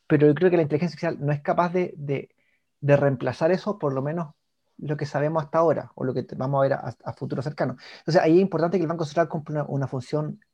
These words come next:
clave en cómo te relacionas con los otros países con que tienes relaciones comerciales, ¿no?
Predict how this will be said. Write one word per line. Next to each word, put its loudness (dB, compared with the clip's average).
clave 0
en -2
cómo 2
te 2
relacionas 0
con 0
los 0
otros -2
países 2
con -2
que -4
tienes 0
relaciones -4
comerciales, -6
¿no? -14